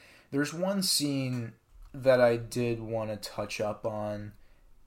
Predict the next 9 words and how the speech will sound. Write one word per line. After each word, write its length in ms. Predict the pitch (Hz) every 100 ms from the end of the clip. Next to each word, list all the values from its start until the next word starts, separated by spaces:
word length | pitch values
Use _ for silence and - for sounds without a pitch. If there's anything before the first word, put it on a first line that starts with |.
| _ - - - - - - -
briefly, 1000 | 139 127 123 123 120 - 107 104 101 101
but 260 | 101 117 113
before 400 | - 180 202 160
that, 420 | 120 104 101 -
I 100 | -
did 300 | 110 113 127
wanna 240 | 131 127 117
talk 400 | - 107 107 -
about, 540 | 110 104 107 - -